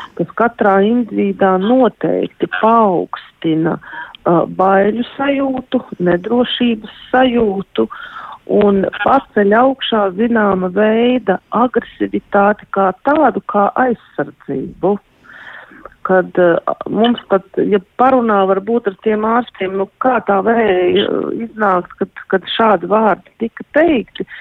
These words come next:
iespējams, ka tas, eh, ārsts vai vecmāte saka, es pat neatceros, ka tā teicu, vai, vai man tas paspruka, vai,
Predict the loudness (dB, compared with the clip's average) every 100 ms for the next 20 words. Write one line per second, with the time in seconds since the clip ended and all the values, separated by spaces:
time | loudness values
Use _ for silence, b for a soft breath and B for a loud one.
0 | B -2 0 0 0 0 -2 -8 -4 -6
1 | -6 -2 0 4 2 2 0 0 0 0
2 | 0 0 0 -2 -2 -2 -2 -2 0 0
3 | -2 0 -2 -2 0 2 2 0 -4 -4
4 | -2 2 2 2 2 2 2 0 -4 -6
5 | -2 -2 -2 -2 -2 -4 -4 -4 -6 -10
6 | _ -18 -16 -4 0 0 0 -6 -6 -4
7 | -2 0 2 2 0